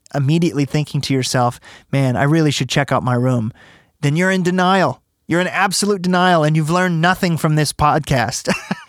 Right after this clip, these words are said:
Okay, maybe that, maybe that's a little harsh, but I mean it. It's so, so important. It is my number one studio tool without a doubt. Okay, as usual, I have a couple of honorable mentions that I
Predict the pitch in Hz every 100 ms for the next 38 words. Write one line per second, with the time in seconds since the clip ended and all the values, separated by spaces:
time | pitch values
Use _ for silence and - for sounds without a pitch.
0 | 247 - 269 - - 240 254 233 185 185
1 | 175 156 185 185 165 151 147 139 135 110
2 | - - - - - _ 185 160 - -
3 | 139 147 160 170 160 - - - - 175
4 | 175 165 147 - 139 131 139 139 151 175
5 | 180 143 147 139 143 160 170 160 151 143
6 | 139 127 110 - - 147 139 127 - 135
7 | 123 120 131 135 131 - 135 143 - -
8 | 127 123 107 - - _ _ _ _ _
9 | _ _ _ _ _ _ _ _ _ _
10 | _ 196 220 175 214 214 196 214 208 214
11 | 160 160 135 147 - 254 226 165 - 165
12 | 175 165 147 143 139 147 - 147 139 127
13 | 110 123